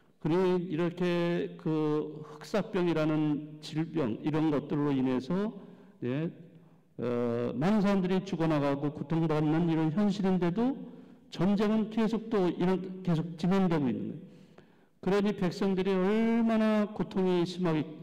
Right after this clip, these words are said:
있었겠습니까? 또 더군다나 그 당시에 교회 교회는 또 타락하고 부패된 모습을 보이고 있었어요. 그러니까 어떻게 보면은 그 당시 시대는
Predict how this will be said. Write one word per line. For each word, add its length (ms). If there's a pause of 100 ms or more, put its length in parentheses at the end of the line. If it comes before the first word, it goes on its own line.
(120)
있었겠습니까? 840 (720)
또 100
더군다나 600 (380)
그 100
당시에 560
교회 640 (380)
교회는 540
또 480
타락하고 920
부패된 680
모습을 600 (360)
보이고 360
있었어요. 460 (1080)
그러니까 180
어떻게 200
보면은 600
그 140
당시 720
시대는 720